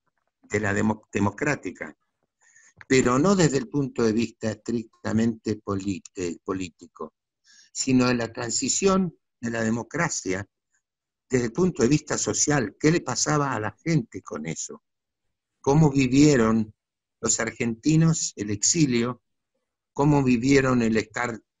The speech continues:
el estar dentro del país? ¿Cómo vivieron por dentro la, la, la vida de la dictadura? Es una película, para mi gusto, extraordinaria, con una autora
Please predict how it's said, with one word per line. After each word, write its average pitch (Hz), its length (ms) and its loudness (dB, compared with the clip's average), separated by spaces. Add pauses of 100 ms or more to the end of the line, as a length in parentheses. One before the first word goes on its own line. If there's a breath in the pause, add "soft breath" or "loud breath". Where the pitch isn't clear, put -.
(360)
el 107 140 -2
estar 117 340 -6
dentro 120 300 0
del 110 120 -4
país? 120 320 -2
¿Cómo 110 220 0
vivieron 107 520 0
por 95 200 -6
dentro 120 560 -4 (400)
la, 95 260 -10
la, 95 240 -14
la 92 200 -4
vida 113 360 2
de 95 80 -6
la 98 100 -8
dictadura? 104 640 -2 (500)
Es 160 280 0
una 127 200 -4
película, 117 540 -2 (100)
para 98 180 -8
mi 98 100 -4
gusto, 135 480 -4
extraordinaria, 107 1120 -2
con 104 240 -6
una 113 260 -2
autora 110 580 -4